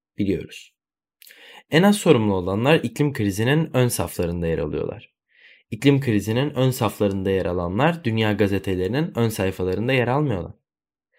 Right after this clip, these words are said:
Kriz gelecekte olacak bir şey değil. Bu bugün ya da birkaç gün önce olmaya başlayan bir şey değil. Bu çok uzun zamandır pek çok insanın hayatını etkileyen bir şey.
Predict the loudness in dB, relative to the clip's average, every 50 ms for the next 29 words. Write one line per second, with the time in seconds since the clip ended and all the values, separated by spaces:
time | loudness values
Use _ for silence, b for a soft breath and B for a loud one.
0 | b b b b b _ _ -14 -4 0 0 0 0 0 -4 -12 -16 _ _ _
1 | _ _ _ 0 4 4 4 4 4 0 -2 0 2 2 4 4 2 0 -2 -6
2 | -8 _ -10 -8 -6 -6 -4 -4 -4 -6 -6 -12 _ _ _ _ _ _ _ _
3 | _ _ _ _ _ _ _ -8 0 2 2 2 2 -2 -8 -16 _ _ _ -6
4 | -4 -2 0 0 0 0 -2 -6 -8 -4 -2 0 0 0 0 0 -2 -2 -2 0
5 | 0 0 0 0 -2 -6 -6 -4 -4 -6 -4 -2 0 0 0 0 0 -2 0 0
6 | 0 -2 -4 -8 -8 -8 -6 -6 -6 -8 -6 -6 -6 -4 -2 -4 -4 -6 -10 _
7 | _ _ _ _ -20 _ _ _ _ _ _ -6 -6 -6 -6 -2 -2 -2 -2 -2
8 | -14 -12 -8 -4 -4 -2 -2 -2 -2 0 -2 -2 -2 -2 -2 -2 -2 -4 -4 -4
9 | -4 -4 -6 -6 -6 -4 -4 -2 -2 -4 -6 -6 -6 -8 -10 -10 -6 -6 -4 -4
10 | -2 -2 -4 -4 -6 -8 -8 -4 -4 -4 -4 -6 _ -4 -2 0 0 -2 -4 -6
11 | -10 -12 -14 -14 -16 _